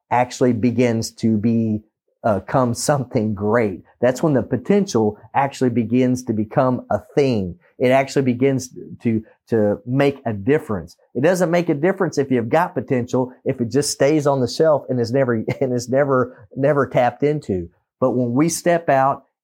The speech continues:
in that, you know, when you first pour it out there, it ain't much there. When you first start to pour it, it doesn't seem like much. Yeah, it's just a, <laughs> it makes a little bit of a difference. But the more you pour it, the more it gets activated,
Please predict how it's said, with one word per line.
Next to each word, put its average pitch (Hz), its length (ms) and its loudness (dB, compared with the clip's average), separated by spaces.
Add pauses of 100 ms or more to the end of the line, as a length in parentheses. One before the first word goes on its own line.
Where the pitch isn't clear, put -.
in 147 280 0
that, 143 240 2
you 135 80 2
know, 120 80 0
when 117 180 0
you 110 100 -2
first 180 280 0
pour 180 300 0
it 175 40 2
out 180 220 -2
there, 123 120 0
it 127 160 2
ain't 147 180 2
much 135 240 0
there. 107 460 0
When 104 120 -8
you 98 80 -6
first 143 260 0
start 151 260 0
to 143 60 -6
pour 135 280 2
it, 104 40 -4
it 98 80 -8
doesn't 123 200 2
seem 131 240 0
like 98 200 -2
much. 90 300 -8 (360)
Yeah, 120 240 2
it's 127 140 -2
just 139 180 -2
a, 123 260 2
<laughs> - 180 -2
it - 600 -4
makes 135 340 0
a 113 60 0
little 139 320 2
bit 139 140 2
of 131 100 2
a 127 40 2
difference. 117 500 -2 (340)
But 104 180 -6
the 107 80 -6
more 107 320 0
you 131 140 4
pour 123 360 0
it, 95 120 -6 (220)
the 92 80 -8
more 104 380 0
it 113 100 -2
gets 131 200 -2
activated, 101 720 0